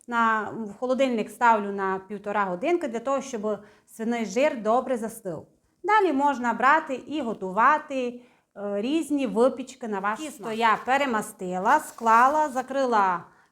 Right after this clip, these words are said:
Speaker 1: пакетом або харчовою плівкою і ставлю в холодильник на годинку-півтора для того, аби смалець добре захолодився. Тісто моє добре захолодилося. Показую вам, скільки в нас вийшло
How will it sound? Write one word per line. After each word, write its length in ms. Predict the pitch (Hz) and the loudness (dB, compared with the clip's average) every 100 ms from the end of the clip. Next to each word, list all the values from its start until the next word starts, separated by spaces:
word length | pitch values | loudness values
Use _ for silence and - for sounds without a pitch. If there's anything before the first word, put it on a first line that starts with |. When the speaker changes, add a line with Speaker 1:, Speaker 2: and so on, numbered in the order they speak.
| - | -8
Speaker 1:
пакетом 840 | 233 240 311 370 359 294 262 208 - | -6 0 2 2 0 -4 -6 -10 -10
або 440 | 226 208 214 196 | -8 -4 -2 -4
харчовою 500 | - 214 - 247 254 | -6 -12 -6 -4 -2
плівкою 720 | 233 285 370 359 339 311 302 294 - - _ | -2 0 0 0 -2 -2 -4 -8 -20 -20 _
і 300 | - 370 370 | -2 0 0
ставлю 420 | 359 277 262 240 | 0 4 4 4
в 80 | 226 | -2
холодильник 760 | 240 233 226 302 349 311 262 233 | -4 -4 -2 -2 0 0 -2 -6
на 280 | 233 254 277 | -2 0 0
годинку-півтора 1160 | 233 208 226 277 269 240 - 233 226 220 202 | -2 -2 -4 -4 -6 -10 -10 -10 -6 -2 0
для 160 | 180 190 | -2 -6
того, 380 | 196 254 277 - | -4 -2 -2 -4
аби 320 | 202 185 214 | -6 -8 -8
смалець 540 | 208 - 214 247 262 226 | -8 -8 -4 -2 -2 -6
добре 400 | 214 208 220 214 - | -6 -4 -6 -6 -6
захолодився. 800 | 214 208 196 185 156 151 - - _ _ _ _ _ _ _ _ _ _ _ _ _ _ _ _ _ _ | -8 -6 -6 -6 -8 -14 -16 -20 _ _ _ _ _ _ _ _ _ _ _ _ _ _ _ _ _ _
Тісто 400 | - 330 320 254 | 2 4 4 2
моє 280 | 226 220 214 | 2 4 2
добре 500 | 202 185 233 208 190 | 2 4 6 6 2
захолодилося. 1000 | 180 185 196 185 180 165 170 208 233 330 | -4 -4 -4 -2 -4 -4 -4 -4 -2 -2
Показую 720 | 349 254 240 233 214 180 180 | 0 -2 2 4 4 2 -2
вам, 180 | 180 180 | 0 -2
скільки 480 | 180 - 240 220 196 | -4 -2 -2 -2 -4
в 60 | 196 | -2
нас 260 | 202 196 | -2 -4
вийшло 500 | 190 202 202 185 165 | -2 0 0 -6 -8